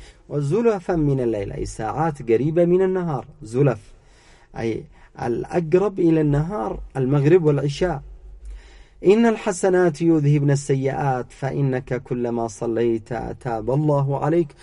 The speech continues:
وإنك كلما عدت إلى القرآن في الصلاة ذكرتك الصلاة بتقوى الله بمنهجية القرآن، فذهبت إلى الحسنات فأمحى الله عنك السيئات."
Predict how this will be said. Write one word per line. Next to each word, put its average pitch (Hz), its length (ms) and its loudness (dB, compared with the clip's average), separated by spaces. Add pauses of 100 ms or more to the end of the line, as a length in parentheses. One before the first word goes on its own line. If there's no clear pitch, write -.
(240)
وإنك 196 800 4
كلما 143 440 0
عدت 139 340 -4
إلى 143 240 -2
القرآن 123 520 -4
في 113 160 -10
الصلاة 135 480 -2 (340)
ذكرتك 165 640 0
الصلاة 180 580 0
بتقوى 151 500 -2
الله 143 400 -2
بمنهجية 131 920 0
القرآن، 151 580 -2 (380)
فذهبت 175 600 0
إلى 196 240 4
الحسنات 156 720 -2
فأمحى 135 420 -4
الله 131 360 0
عنك 123 240 -6
السيئات." 120 480 -6